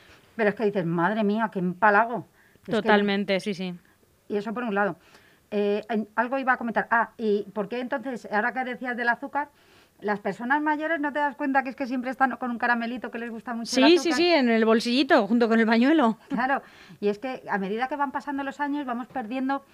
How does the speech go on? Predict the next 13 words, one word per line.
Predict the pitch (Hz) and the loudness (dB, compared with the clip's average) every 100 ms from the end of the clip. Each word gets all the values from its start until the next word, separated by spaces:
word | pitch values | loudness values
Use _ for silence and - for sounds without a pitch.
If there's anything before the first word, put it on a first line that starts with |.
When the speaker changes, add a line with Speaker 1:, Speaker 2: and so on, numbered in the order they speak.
| _ - _ | _ -20 _
Speaker 1:
eh, | 220 220 214 208 208 190 - | -4 -2 0 0 -2 -4 -2
la | 220 | 0
capacidad | 214 214 208 220 208 233 | 2 2 0 -2 -2 0
de | 277 | 0
detectar | 277 247 226 - 247 - | -4 -4 -6 -4 -6 -4
otros | 226 247 | -8 -8
sabores | - 180 190 214 | -6 -6 -6 -8
y | 220 | -10
se, | 196 - | -10 -2
y | 208 | 0
Speaker 2:
Ujú. | 208 | 0
Speaker 1:
se | 220 | -4
queda, | 170 214 240 254 | -4 0 2 0